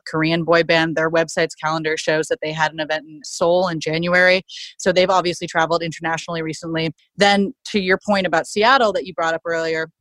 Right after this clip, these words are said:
you have situations like that of the Mexican group Banda M S, who was scheduled to perform in Seattle one day before their Coachella date. The first U S patient was found in Seattle, and the county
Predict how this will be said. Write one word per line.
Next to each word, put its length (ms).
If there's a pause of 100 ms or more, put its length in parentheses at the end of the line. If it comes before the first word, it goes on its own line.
(540)
you 120
have 140
situations 640
like 160
that 220
of 160
the 60
Mexican 420
group 220 (200)
Banda 420
M 180
S, 440 (460)
who 180
was 400
scheduled 320
to 60
perform 320
in 60
Seattle 520
one 240
day 180
before 300
their 120 (100)
Coachella 380
date. 220 (440)
The 80
first 340
U 160
S 180
patient 300
was 140
found 220
in 80
Seattle, 460
and 240
the 60
county 560